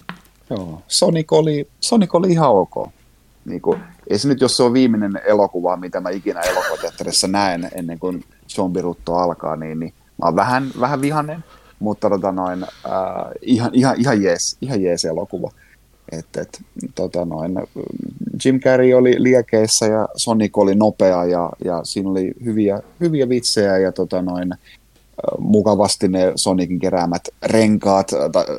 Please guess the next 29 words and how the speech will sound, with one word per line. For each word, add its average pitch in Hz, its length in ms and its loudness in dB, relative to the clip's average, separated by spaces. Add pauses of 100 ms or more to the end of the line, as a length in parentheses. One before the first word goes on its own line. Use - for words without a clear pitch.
(260)
äh, 92 120 -2 (120)
sormukset, 101 640 0
mitä 87 240 -6
ne 85 60 -6
nyt 85 120 -6
sit - 140 -8
onkaan 85 420 -6
suomennettuna, 95 640 0 (340)
niin 82 120 -4
saatiin, 87 460 2
saatiin 90 380 2
mukaan 85 400 2
tähän - 220 -4
niinku 76 120 -6
silleen 78 280 0
niinku 82 180 0
Loren 90 320 2
puolesta 82 600 0
ja, 78 200 -4 (160)
ja 82 140 -8
tota - 300 -14
noin, 165 240 -10 (1400)
hyviä, 113 300 6 (240)
hyviä 110 280 6 (100)
musiikillisia 101 960 -2 (280)
nodeja 113 680 4 (1200)
vanhoihin 98 440 -2
peleihin 95 580 0
ja, 90 160 -8